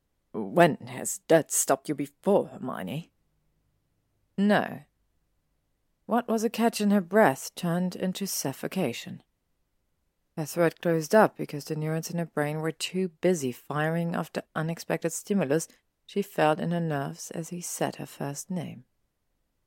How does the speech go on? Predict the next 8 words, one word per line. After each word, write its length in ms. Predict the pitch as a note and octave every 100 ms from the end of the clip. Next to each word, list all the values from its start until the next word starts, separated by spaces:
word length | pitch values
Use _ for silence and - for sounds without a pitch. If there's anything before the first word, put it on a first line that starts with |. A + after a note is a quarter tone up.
| _
Not 140 | F#3+ G3+
with 180 | A#3+ C3+
mocking 440 | C#3+ F3+ G3+ B2+
contempt 420 | B2+ - F3+ E3
or 60 | C3
disgust, 680 | A2 - - D3+ A#2+ - -
but 280 | A#2+ - - _
fondness. 880 | - - D3 G#3+ A#3 G3+ - -